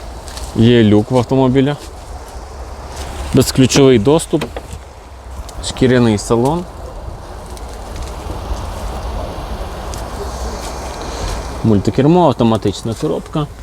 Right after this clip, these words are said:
Клімат-контроль. Парктроніки. Комплектація титаніум на оригінальних дисках.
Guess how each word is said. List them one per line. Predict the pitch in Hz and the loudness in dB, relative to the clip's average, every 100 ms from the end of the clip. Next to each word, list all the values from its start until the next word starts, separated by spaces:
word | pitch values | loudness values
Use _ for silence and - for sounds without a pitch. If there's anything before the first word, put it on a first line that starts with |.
| - - - - - - - - - - - - - - - - 1077 1077 - - - - - - - - - | -14 -14 -12 -12 -14 -16 -16 -16 -16 -14 -10 -10 -10 -8 -4 -4 -4 -4 -4 -4 -6 -6 -6 -6 -8 -2 4
Клімат-контроль. | 107 110 107 117 117 110 156 165 - - - - - - - - - - - - - - - - - - - - - - - - - - - - - - - - - - - - - | 6 6 4 4 4 6 4 4 -2 -14 -14 -4 4 4 4 -6 -10 -8 -8 -12 -12 -12 -12 -12 -12 -12 -12 -12 -10 -10 -10 -10 -8 -8 -8 -8 -6 -8 -8 -8 -6 -6 -6 -4 0
Парктроніки. | 107 - 135 151 143 135 120 - - - | 0 2 4 4 4 0 -2 -4 -12 -4
Комплектація | 120 120 120 117 107 107 | 0 0 2 2 2 2
титаніум | 117 - 147 151 139 113 - | 0 2 4 4 2 -2 -2
на | 113 120 | 2 4
оригінальних | 123 120 113 104 101 101 | 4 4 4 4 4 2
дисках. | 110 147 - 139 | 4 4 4 0